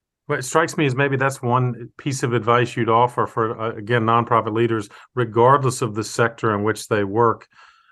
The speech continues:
They could bring in, uh, organizations like yours. Uh, in other words, do you want, you just want to create more conversation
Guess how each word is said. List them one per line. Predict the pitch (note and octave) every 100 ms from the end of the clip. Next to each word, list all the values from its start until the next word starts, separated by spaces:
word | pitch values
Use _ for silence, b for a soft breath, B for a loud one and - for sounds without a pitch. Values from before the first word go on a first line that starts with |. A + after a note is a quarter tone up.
| b
They | A2+ B2+
could | C3+ D#3 A#2+
bring | A#2+ B2+ B2+
in, | B2 A#2 -
uh, | A#2 A2+ A2+
organizations | C3 A#2+ A#2+ G#2+ A#2+ - B2
like | A2 G#2+
yours. | A#2 A#2 C#3 C3+ - B B
Uh, | - C3 C3 b b
in | C3+
other | B2
words, | A#2 G2 B B A#2
do |
you | A#2+ C3+ D3
want, | C#3 B2+ - _
you | - D3
just | F3 C3
want | A#2+
to | A2+
create | - B2+ C3
more | A#2
conversation | G#2+ B2+ A2 G2+ - A2+ C3 C#3+ F3